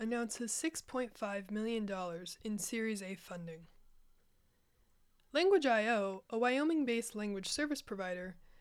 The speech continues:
announced this morning that it has raised six point five million dollars in Series A funding. This milestone brings the company's total amount of funding raised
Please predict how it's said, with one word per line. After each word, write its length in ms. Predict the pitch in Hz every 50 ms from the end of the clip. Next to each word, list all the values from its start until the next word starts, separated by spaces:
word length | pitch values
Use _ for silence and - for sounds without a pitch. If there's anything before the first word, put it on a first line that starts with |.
| - - _
announced 380 | - 269 320 359 403 392 - -
this 220 | 285 262 - -
morning 340 | 226 220 214 214 208 208 202
that 140 | 202 202 233
it 140 | - 233 -
has 180 | 226 202 190
raised 240 | 196 196 190 190 -
six 240 | - 285 277 - -
point 260 | - - 226 202 196
five 320 | - - 208 185 180 185
million 360 | 202 220 240 262 262 262 247 226
dollars 440 | 214 190 185 185 185 185 180 175 - -
in 120 | 208 202
Series 380 | - - - 202 196 190 185 185
A 140 | 180 175
funding. 500 | 170 - - 196 180 175 175 175 180 170 160 - _ _ - - - - - _ _ _ _ _ _ _ - - - - - -
This 200 | - 330 330 -
milestone 600 | 269 233 226 220 220 208 - - 220 214 208 202
brings 260 | 208 208 214 202 -
the 80 | - -
company's 500 | - 240 226 214 220 214 208 196 196 -
total 300 | - - 311 320 320 285
amount 260 | 226 208 190 175 180
of 80 | 185 -
funding 400 | - - 196 190 185 185 190 190
raised 480 | 220 226 208 190 185 185 - - -